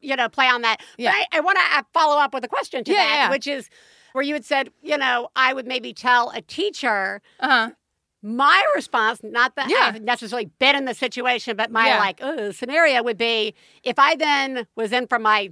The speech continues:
Speaker 1: whatever meetings with the teacher,
Speaker 2: Yeah.
Speaker 1: and then they said, "A couple of
Speaker 2: A
Speaker 1: parents
Speaker 2: parent
Speaker 1: have
Speaker 2: saw.
Speaker 1: said," I
Speaker 2: Yeah.
Speaker 1: might be like,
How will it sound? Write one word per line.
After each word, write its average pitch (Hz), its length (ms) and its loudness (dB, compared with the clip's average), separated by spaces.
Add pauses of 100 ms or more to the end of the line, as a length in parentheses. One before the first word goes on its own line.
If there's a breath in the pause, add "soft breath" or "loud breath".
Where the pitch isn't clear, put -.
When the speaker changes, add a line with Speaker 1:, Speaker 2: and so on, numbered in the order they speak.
(340)
Speaker 1:
whatever 262 380 2
meetings 247 460 -2
with 226 160 -8
the 226 80 -16
teacher, 190 540 -12 (220 soft breath)
Speaker 2:
Yeah. 233 220 2
Speaker 1:
and 240 120 0
then 262 180 -2
they 277 180 0
said, 220 600 -2
"A 240 80 -6
couple 285 360 0
of 269 80 0
Speaker 2:
A 226 40 0
Speaker 1:
parents 285 480 2
Speaker 2:
parent - 0 -
Speaker 1:
have 294 160 0
Speaker 2:
saw. 214 120 0
Speaker 1:
said," 359 440 2
I - 120 2
Speaker 2:
Yeah. 320 180 2
Speaker 1:
might 330 140 -2
be 294 80 -4
like, 277 440 0